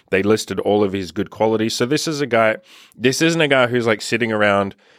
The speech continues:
you know, depressed, not doing anything with his life. He has a great job, great income, great friends. Everything's good, right? But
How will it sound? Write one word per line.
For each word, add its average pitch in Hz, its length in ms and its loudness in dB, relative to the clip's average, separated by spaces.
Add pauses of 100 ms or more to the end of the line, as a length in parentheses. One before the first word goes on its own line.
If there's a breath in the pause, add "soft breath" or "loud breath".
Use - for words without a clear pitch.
(300 soft breath)
you 107 100 0
know, 95 160 0
depressed, 101 720 -2
not 101 280 -4
doing 98 260 -2
anything 95 300 -6
with 95 140 -6
his 92 160 -8
life. 95 260 0
He - 40 -2
has 92 120 -6
a 87 40 -8
great 120 280 0
job, 104 420 2 (180)
great 110 240 0
income, 101 480 -2
great 101 280 0
friends. 98 440 -2
Everything's 117 480 -2
good, 90 260 -6
right? 107 220 -6 (1000)
But 104 240 0